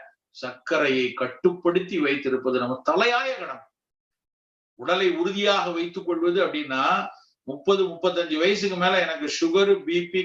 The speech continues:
கொலஸ்ட்ரால், இதய நோய் வரக்கூடாது. கல்லூரியில் படிக்கும் போது நீங்க கேட் எக்ஸாம் எழுதி எம்டெக் எழுத போறேன், இல்ல ஜி ஆர் இ டோஃபல் எழுதி அமெரிக்காவுக்கு போக போறேன்னு எந்த அளவு முயற்சி எடுக்கிறீங்களோ,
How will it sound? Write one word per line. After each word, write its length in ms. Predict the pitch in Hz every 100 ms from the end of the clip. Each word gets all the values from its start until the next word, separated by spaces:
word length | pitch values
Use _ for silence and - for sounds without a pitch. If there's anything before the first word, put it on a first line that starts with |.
| 170
கொலஸ்ட்ரால், 640 | 156 160 160 175 170 156
இதய 260 | 143 156 151
நோய் 200 | 143 165
வரக்கூடாது. 800 | 135 123 123 - 170 185 160 - - _ _ _ _ _ _ _ _
கல்லூரியில் 680 | - 165 196 208 202 190 175
படிக்கும் 420 | 165 175 175 175
போது 240 | 175 185
நீங்க 240 | 170 160 151 131
கேட் 300 | 170 185 170
எக்ஸாம் 380 | 147 156 160
எழுதி 280 | 156 160 160
எம்டெக் 320 | 151 147 123
எழுத 240 | 143 143 139
போறேன், 380 | 139 139 151 143 - - -
இல்ல 200 | 143 139
ஜி 260 | 139 170
ஆர் 200 | 165 160
இ 60 | 147
டோஃபல் 360 | 160 160 160 143
எழுதி 220 | 143 147
அமெரிக்காவுக்கு 600 | 135 156 165 160 147 131
போக 200 | 143 139
போறேன்னு 360 | 139 143 156 127
எந்த 500 | 127 160 175 185 160
அளவு 280 | 170 185
முயற்சி 400 | 143 151 165 -
எடுக்கிறீங்களோ, 720 | 135 131 139 123 113 127 143